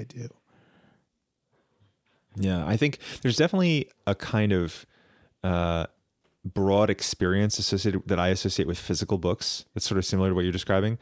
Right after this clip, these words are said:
Speaker 2: The, the sort of three-dimensional memory thing is re-, very real for me. Um, but I also feel like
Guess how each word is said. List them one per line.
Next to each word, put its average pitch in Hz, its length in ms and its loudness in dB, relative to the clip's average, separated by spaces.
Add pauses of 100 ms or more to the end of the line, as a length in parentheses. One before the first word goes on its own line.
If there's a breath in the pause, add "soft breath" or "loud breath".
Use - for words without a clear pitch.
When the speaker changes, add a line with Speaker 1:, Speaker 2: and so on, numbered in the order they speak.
(300 loud breath)
Speaker 2:
The, 95 460 2
the 92 140 0
sort 90 180 -2
of 85 100 -2
three-dimensional 92 540 0
memory 87 300 0
thing 90 280 -2
is 80 180 -4
re-, 82 140 0
very 90 340 0
real 82 240 -2
for - 160 -6
me. 78 280 -4 (480 soft breath)
Um, 82 520 -2
but 104 140 2
I 107 80 4
also 143 280 2
feel 113 240 0
like 98 300 0